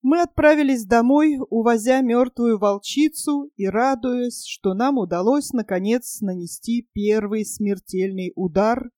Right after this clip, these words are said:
стае Лоба. По временам мы слышали вой Лоба. Он бродил по холмам, должно быть, разыскивал Бланку. Он не хотел её покинуть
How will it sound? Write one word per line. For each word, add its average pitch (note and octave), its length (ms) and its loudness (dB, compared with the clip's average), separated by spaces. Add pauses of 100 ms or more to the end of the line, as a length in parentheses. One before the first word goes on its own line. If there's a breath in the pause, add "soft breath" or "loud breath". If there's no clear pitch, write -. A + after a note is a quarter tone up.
(260)
стае G3 720 -2
Лоба. F3 580 -2 (1400)
По C4+ 140 4
временам D4+ 540 4
мы D#4+ 140 2
слышали D#4 600 0
вой A#3+ 560 4
Лоба. G#3+ 600 2 (500)
Он D#4+ 240 2
бродил C#4 440 4
по A3 160 -2
холмам, A3 640 0 (340)
должно C4 460 4
быть, D4+ 200 0
разыскивал B3 840 -2
Бланку. G#3+ 760 -2 (540)
Он C4+ 220 4
не D4 120 4
хотел D#4 500 0
её A#3 320 0
покинуть G#3+ 760 -2